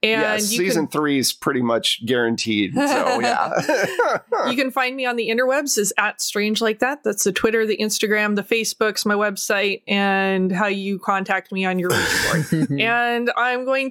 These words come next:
Speaker 1: to let everybody else tell you where they can be found, starting with Pooja.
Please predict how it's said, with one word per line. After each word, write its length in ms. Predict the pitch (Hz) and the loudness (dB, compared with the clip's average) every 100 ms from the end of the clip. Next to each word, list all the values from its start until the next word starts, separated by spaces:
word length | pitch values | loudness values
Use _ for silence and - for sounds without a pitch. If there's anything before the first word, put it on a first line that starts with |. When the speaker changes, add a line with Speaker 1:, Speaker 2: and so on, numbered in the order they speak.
| - | 0
Speaker 1:
to 220 | 294 277 | 2 2
let 240 | 269 262 262 | 4 2 2
everybody 380 | 247 262 254 247 | 0 0 0 2
else 220 | 254 269 | 0 0
tell 180 | - 247 | 0 2
you 140 | 247 240 | 2 2
where 200 | 226 226 | 2 2
they 200 | 240 - | 0 0
can 160 | 208 | -2
be 120 | 185 | -2
found, 420 | 180 185 185 269 277 | 0 2 2 0 0
starting 300 | 220 220 240 | 0 0 0
with 140 | 254 | -2
Pooja. 440 | - 349 - 202 | 0 2 0 -2